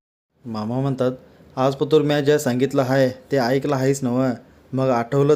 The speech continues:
तर कळल. हे बघा, जर तुम्ही देवदेवी जर दिसले तर नमस्कार केलं तर तुमचं आयुष्याचं कल्याण होईल."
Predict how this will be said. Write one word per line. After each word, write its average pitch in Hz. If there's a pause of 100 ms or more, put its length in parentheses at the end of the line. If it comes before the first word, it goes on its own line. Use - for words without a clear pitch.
तर 147
कळल. 135 (1400)
हे 139
बघा, 127 (540)
जर 143
तुम्ही 151
देवदेवी 147 (420)
जर 143
दिसले 131
तर 131
नमस्कार 131
केलं 139 (100)
तर 147
तुमचं 127
आयुष्याचं 131
कल्याण 131
होईल." 127